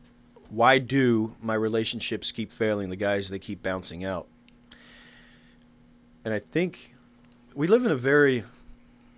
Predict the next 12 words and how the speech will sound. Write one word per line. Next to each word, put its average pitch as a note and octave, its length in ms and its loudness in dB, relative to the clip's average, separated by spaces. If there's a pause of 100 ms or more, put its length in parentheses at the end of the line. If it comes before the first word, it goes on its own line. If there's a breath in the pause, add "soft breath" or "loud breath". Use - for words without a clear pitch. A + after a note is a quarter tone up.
(240)
man, B2+ 180 -4
it's C3+ 100 -8
gonna B2 180 -6
suck - 340 -4
to E2 80 -20
say G#2+ 240 -6
this, A2 200 -6
but G2+ 160 -10
it's, - 220 -12
it's A#2+ 140 -14
a F#2+ 60 -12
truth. - 460 -14